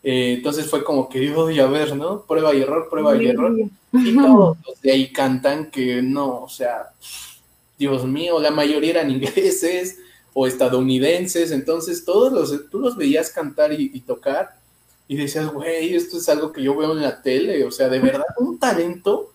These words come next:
Speaker 1: un talento que dices, "No, o sea, no puede, no, neta", o sea, y no es por como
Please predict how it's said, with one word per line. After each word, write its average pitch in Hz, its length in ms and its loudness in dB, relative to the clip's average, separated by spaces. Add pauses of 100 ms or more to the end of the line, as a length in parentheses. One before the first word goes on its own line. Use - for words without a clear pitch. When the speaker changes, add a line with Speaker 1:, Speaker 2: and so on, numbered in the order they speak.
(140)
Speaker 1:
un 214 100 -8
talento 254 540 0
que 208 100 -2
dices, 202 240 -6
"No, 233 120 -4
o - 200 -6
sea, 208 240 -2 (480)
no 180 140 -8
puede, 247 260 6
no, 247 140 6
neta", 247 360 6
o 160 60 -2
sea, 170 260 0
y 156 100 -2
no 185 140 -2
es 233 100 -2
por 202 460 0 (160)
como 131 500 -4